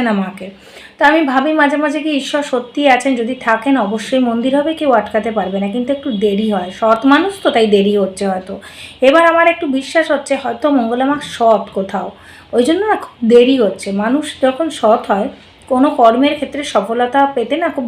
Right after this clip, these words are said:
দেরি হয়, তো উনিও সৎ বলে হয়তো দেরি হচ্ছে। ব্যাপারটা এখানে উনি গেছিলেন পঞ্চায়েতে, তারপর ওখান থেকে গেছিলেন বিডিওতে, বিডিও পারমিশন আছে, বিডিও থেকে আবার থানা, থানা থেকে বিডিও, মানে ওনাকে ঘোরানো হচ্ছে।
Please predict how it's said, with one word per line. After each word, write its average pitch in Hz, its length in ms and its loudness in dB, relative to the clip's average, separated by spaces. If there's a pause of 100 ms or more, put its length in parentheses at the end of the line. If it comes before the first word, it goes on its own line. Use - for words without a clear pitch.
(100)
দেরি 233 300 4
হয়, - 160 -6 (600)
তো - 40 -6 (100)
উনিও 294 220 6 (100)
সৎ 233 200 4 (100)
বলে 294 180 4
হয়তো 302 180 2 (100)
দেরি 220 260 0
হচ্ছে। - 320 -4
ব্যাপারটা 220 380 -2
এখানে 226 260 -6 (640)
উনি 285 140 4 (140)
গেছিলেন 302 380 4 (100)
পঞ্চায়েতে, 254 520 0 (120)
তারপর 240 300 0
ওখান 240 200 -4
থেকে 247 200 -4
গেছিলেন 269 300 0 (120)
বিডিওতে, 220 520 -2 (1300)
বিডিও 247 320 4 (120)
পারমিশন 233 400 2
আছে, 254 100 0 (100)
বিডিও 233 220 2 (100)
থেকে 247 220 -2
আবার 208 140 0 (100)
থানা, 226 300 0
থানা 202 220 0
থেকে 220 160 -6
বিডিও, 277 180 -2
মানে 392 160 2
ওনাকে 381 200 0 (140)
ঘোরানো 320 420 4
হচ্ছে। 180 340 -14